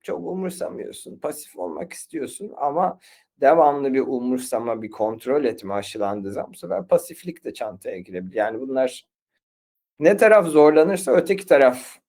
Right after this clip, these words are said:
e, parlayıp sahte maskenin üstünde parlayıp öteki tarafta çantamıza gölge olarak giriyor. Özelliklerde de gölge olabilir. Mesela uyumluluk, hırs,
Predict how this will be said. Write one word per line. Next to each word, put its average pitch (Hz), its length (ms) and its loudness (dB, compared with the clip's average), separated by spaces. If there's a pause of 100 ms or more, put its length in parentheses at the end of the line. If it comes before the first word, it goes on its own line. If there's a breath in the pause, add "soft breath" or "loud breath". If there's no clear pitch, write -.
(120)
e, 123 60 -12 (380)
parlayıp 123 760 0
sahte 110 400 -4
maskenin 107 560 -8
üstünde 104 480 -10
parlayıp 117 560 -6
öteki - 320 -14
tarafta 147 560 -6 (1300)
çantamıza 107 760 -8
gölge 104 400 -10
olarak 87 440 -10
giriyor. 67 320 -18 (1400)
Özelliklerde 196 920 0
de 175 80 0
gölge 101 400 -2
olabilir. 92 720 -8
Mesela 104 520 -2
uyumluluk, 104 920 -8 (560)
hırs, 101 540 -4